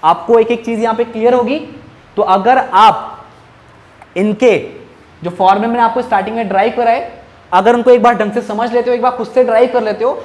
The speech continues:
but बार बार इसको drive नहीं करना है, एक बार drive करने के बाद आपको ये चीज़ learn कर लेनी है, ताकि आप questions को सेकंडों में solve कर सको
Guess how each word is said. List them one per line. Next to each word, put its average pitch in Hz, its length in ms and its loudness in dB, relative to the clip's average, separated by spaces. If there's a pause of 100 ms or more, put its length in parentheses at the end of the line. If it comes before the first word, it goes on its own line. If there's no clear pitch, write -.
(180)
but 247 120 0
बार 208 260 2
बार 254 120 2
इसको 247 140 -2
drive 226 240 0
नहीं 254 140 -2
करना 226 220 -2
है, 277 100 -4
एक 214 180 -2
बार 240 120 2
drive 220 260 0
करने 233 180 -2
के 233 60 -4
बाद 247 160 2
आपको 240 220 2
ये 247 60 2
चीज़ 240 240 -4
learn 226 180 2
कर 226 140 0
लेनी 190 200 -4
है, 156 140 -8 (380)
ताकि 208 400 0
आप 220 360 0
questions 220 460 -2
को 240 160 0
सेकंडों 208 560 -6
में 214 160 -6
solve 208 320 -4
कर 202 120 -2
सको 147 300 -8